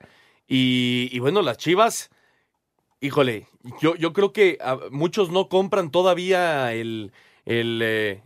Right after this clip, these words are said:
la forma de, de jugar de Paunovic y, y el, el fútbol que está desarrollando el Guadalajara,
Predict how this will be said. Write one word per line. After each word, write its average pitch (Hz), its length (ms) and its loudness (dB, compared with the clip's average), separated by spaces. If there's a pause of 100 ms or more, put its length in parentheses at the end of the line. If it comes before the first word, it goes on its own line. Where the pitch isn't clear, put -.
la 117 200 -4
forma 170 380 2
de, 135 180 2
de 120 120 -6
jugar 131 460 0
de 139 120 -2
Paunovic 156 800 -4
y, 113 340 -6
y 113 160 -4
el, 110 280 -6
el 110 140 -6
fútbol 170 380 -2
que 180 100 -4
está 160 200 0
desarrollando 139 580 -2
el 180 80 0
Guadalajara, 147 720 0